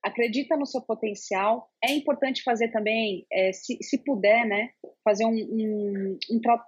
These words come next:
um trabalho de respiração, de centralização, né, em você, pra acreditar, pra conseguir realmente que você pode, pode mesmo, tem, tem esse potencial dentro de você. E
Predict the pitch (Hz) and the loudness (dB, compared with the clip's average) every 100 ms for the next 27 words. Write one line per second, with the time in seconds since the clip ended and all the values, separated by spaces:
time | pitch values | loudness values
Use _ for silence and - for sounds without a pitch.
0 | 226 226 220 208 208 202 196 - 285 214 | -2 0 0 -2 -4 -6 -8 0 2 4
1 | 233 247 240 208 196 214 208 214 - 233 | 2 2 0 0 0 2 2 0 -2 0
2 | 226 - 208 202 202 202 196 196 - _ | 0 0 0 2 4 2 0 -4 -10 _
3 | _ _ - 202 214 208 208 190 - - | _ _ -6 0 2 4 2 0 -4 0
4 | 254 262 233 220 196 196 - 196 202 214 | 2 2 2 2 2 0 0 2 4 4
5 | 202 196 202 202 185 196 - 196 190 190 | 2 0 2 0 -2 -2 0 4 4 2
6 | 190 202 185 202 208 190 190 - 190 202 | -2 -2 -2 -2 0 2 2 0 -6 -6
7 | 196 190 208 214 _ _ _ 208 208 208 | -6 -4 -4 -6 _ _ _ 0 2 0
8 | 220 202 - 214 _ 220 220 226 220 277 | -2 -2 -2 -4 _ 6 8 6 4 -4
9 | 285 _ _ _ _ 190 190 208 214 190 | -8 _ _ _ _ 0 0 0 -4 -2
10 | 180 185 185 185 202 202 190 - 202 208 | 0 -2 -4 -6 -4 -4 -4 -4 -2 -4
11 | - 196 196 196 196 185 185 185 196 254 | -4 -4 -2 -2 -2 -2 -4 -6 -4 -4
12 | - 285 - - - - 370 415 415 | -4 -6 -8 -16 -20 4 8 10 8